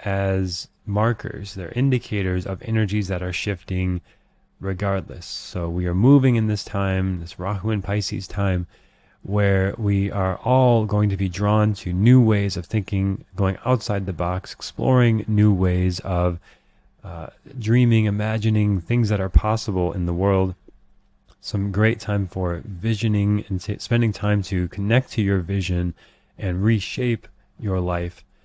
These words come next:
and create that sort of density in the places that you do wanna create it as you move into these new phases of life.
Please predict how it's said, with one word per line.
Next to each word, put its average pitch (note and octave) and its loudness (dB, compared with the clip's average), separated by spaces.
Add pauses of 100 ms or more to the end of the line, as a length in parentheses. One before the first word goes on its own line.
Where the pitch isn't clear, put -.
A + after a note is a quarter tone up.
(360)
and F#2 -2
create A#2+ -2
that G2 -4
sort F#2+ 2
of F2+ 0
density G2+ 0
in F#2+ 0
the F#2 -2
places G2 -2
that F#2+ 0
you G2+ 0
do A#2 4
wanna G2+ 4
create F2 -4
it F2+ -6 (460)
as F2 -4
you F2+ -2
move F#2+ 2
into F2 -2 (420)
these F2+ -6
new F#2+ 2
phases F2 -6
of E2 -10
life. D#2 -8